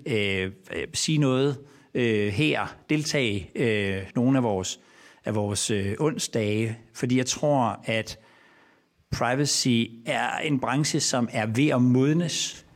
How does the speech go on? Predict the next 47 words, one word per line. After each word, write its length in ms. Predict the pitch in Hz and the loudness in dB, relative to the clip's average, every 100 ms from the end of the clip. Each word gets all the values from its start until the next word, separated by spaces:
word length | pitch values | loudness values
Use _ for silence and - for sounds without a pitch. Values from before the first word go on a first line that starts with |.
| - _ | -20 _
øhm, 500 | - 120 113 107 120 | 2 4 6 6 4
og 200 | 120 113 123 | 2 0 0
vi 80 | |
kan 240 | 123 143 127 | 0 0 0
alle 260 | 131 131 151 | 0 2 2
sammen 500 | - 143 127 110 104 | 2 2 4 4 4
være 100 | 104 | 4
med 140 | 117 | 4
til 180 | 123 147 | 2 2
at, 220 | 120 98 - - - - | 2 2 -2 -14 -18 -4
at, 220 | - - 123 | -2 -2 0
at 60 | |
sætte 300 | - - 151 151 | 0 0 -2 -2
vores 220 | 107 104 | -2 -2
præg 560 | - - - 156 107 95 | -4 -4 0 2 0 -4
på, 400 | - 139 143 - - - | 0 4 4 0 -10 -2
hvordan 380 | 127 113 113 127 | 2 4 6 6
det 120 | 123 | 4
bliver, 280 | 123 107 95 - - - - 117 | 4 4 2 -2 -16 -18 -2 4
øh, 60 | |
et, 580 | 107 95 95 98 120 - | 6 6 2 0 0 2
et, 240 | 131 - - | 0 2 2
et 60 | |
skidegodt 440 | - 156 156 123 - | 2 4 6 4 4
sted, 400 | - 117 123 123 - - | 2 4 2 0 -4 0
øh, 460 | 123 101 95 98 - | 4 4 2 0 0
at 160 | 107 95 | -2 0
være 360 | 95 101 131 - - - | 0 2 0 -2 -2 2
<laughs> 320 | 151 143 160 | 4 4 4
for 180 | - 110 | 4 4
os, 340 | 101 101 - 123 | 4 2 2 4
øh, 300 | 110 98 95 - - - | 4 4 0 -6 -10 -8
for 160 | - 113 | -2 0
os 120 | 104 | 2
alle 180 | 107 120 | 2 2
sammen, 320 | 131 101 107 - - - - | 2 2 0 -4 -12 -16 0
øh, 420 | 123 113 104 104 98 101 | 4 6 4 2 2 2
i 100 | 110 | 2
virkeligheden. 580 | 98 107 - 123 120 113 | 2 2 -2 -2 0 2
Så 120 | 110 | 2
jeg 80 | 123 | 4
håber, 240 | 143 160 151 | 4 4 4
at, 400 | 110 110 - 113 | 2 0 0 2
øh, 180 | 101 98 | 2 2
at 180 | 113 143 | 2 4
I 100 | 117 | 4
vil, 300 | 107 101 | 4 0